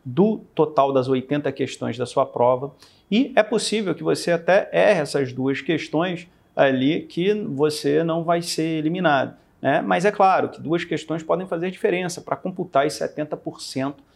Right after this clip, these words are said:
ali, é, necessário pra sua aprovação. Então,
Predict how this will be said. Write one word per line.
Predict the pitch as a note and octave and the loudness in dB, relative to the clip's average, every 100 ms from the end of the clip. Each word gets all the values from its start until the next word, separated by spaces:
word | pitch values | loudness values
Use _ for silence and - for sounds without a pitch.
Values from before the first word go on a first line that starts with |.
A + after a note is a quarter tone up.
| _ _ | _ _
ali, | C#3+ C3+ A#2+ C3+ C3+ - _ | 4 4 4 2 -2 -14 _
é, | - C3 B2+ B2+ | 2 4 4 2
necessário | B2+ C#3+ D3+ D3 - B2 C3+ | 2 2 2 0 4 4 2
pra | C3+ C3 | -2 -6
sua | - C#3 | -2 0
aprovação. | C3+ C#3+ C#3+ F3 - C3 A#2+ | 0 0 2 0 -2 -4 -4
Então, | - A3+ | 0 0